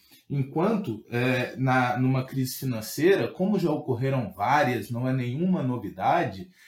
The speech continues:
é, existe um, um certo roteiro de, de salvação. É, você aumenta gastos públicos, você salva es-, empresas específicas, é,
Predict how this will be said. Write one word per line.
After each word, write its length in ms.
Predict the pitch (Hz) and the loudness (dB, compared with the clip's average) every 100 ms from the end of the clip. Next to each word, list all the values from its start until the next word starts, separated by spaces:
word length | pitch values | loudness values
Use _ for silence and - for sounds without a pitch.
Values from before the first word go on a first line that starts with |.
| - _ | -20 _
é, 420 | 117 123 131 - - | -2 0 0 -4 -4
existe 640 | 156 120 175 254 - 202 | -2 0 2 2 0 0
um, 560 | 180 156 165 135 160 147 | 0 0 -2 -2 -4 -6
um 40 | |
certo 400 | 135 - - - | -4 -4 -2 -2
roteiro 800 | 131 156 - - 170 202 208 151 | 0 0 0 0 2 4 4 2
de, 300 | 127 139 127 | 2 -2 -4
de 320 | 120 131 123 | 0 2 2
salvação. 960 | 110 - 123 117 - - 117 104 - - _ - _ - | 0 -4 -2 -2 -2 -4 -2 -2 -4 -8 _ -20 _ -4
É, 540 | 117 123 123 120 - _ _ | 0 2 2 -2 -6 _ _
você 320 | 113 120 - | -2 -2 0
aumenta 380 | 127 120 123 131 | 0 0 -2 -4
gastos 420 | 107 117 - 214 | -4 -4 -2 -4
públicos, 800 | - 180 190 139 127 127 131 107 | 0 4 4 6 2 2 -2 -2
você 540 | 123 135 - 123 104 - _ | -2 -4 0 -2 -2 -8 _
salva 800 | - - 143 143 131 131 113 95 | -10 0 4 4 4 2 0 -2
es-, 260 | 123 - - 127 131 | -6 -8 -6 2 2
empresas 520 | 120 123 135 123 117 | 2 2 4 4 0
específicas, 1400 | 110 - 185 185 - 185 185 - - - 120 113 104 - - _ _ | -6 -2 0 0 0 -2 0 -2 -4 -4 -2 -2 -2 -10 -16 _ _
é, 720 | 113 120 123 120 120 113 107 | 0 2 2 2 2 0 -2